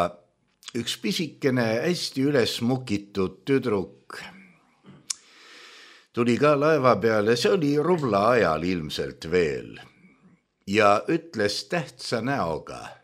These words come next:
"Paljud inimesed on targemad kui teised ja hakkasid juba ammu soomlasteks." Ma sõitsin üle lahe edasi-tagasi. Ja vaat selles mõttes see küsimus, mis ma esitasin,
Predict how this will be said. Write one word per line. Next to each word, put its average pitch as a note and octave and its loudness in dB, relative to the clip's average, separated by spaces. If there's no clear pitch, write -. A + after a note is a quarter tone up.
"Paljud F#3 2
inimesed B2 -2
on A2+ 0
targemad A#2 0
kui F#2+ -2
teised D3 -2
ja G2+ 2
hakkasid F2 -6
juba G#2 -4
ammu F#2 -4
soomlasteks." - -8
Ma B2+ -6
sõitsin B2 -4
üle B2 2
lahe A#2 -2
edasi-tagasi. G2+ -2
Ja A2+ 6
vaat D#3 2
selles G3 2
mõttes F#3 0
see D#3+ 0
küsimus, D#3+ -2
mis D#3 -4
ma D#3+ 0
esitasin, E2+ -4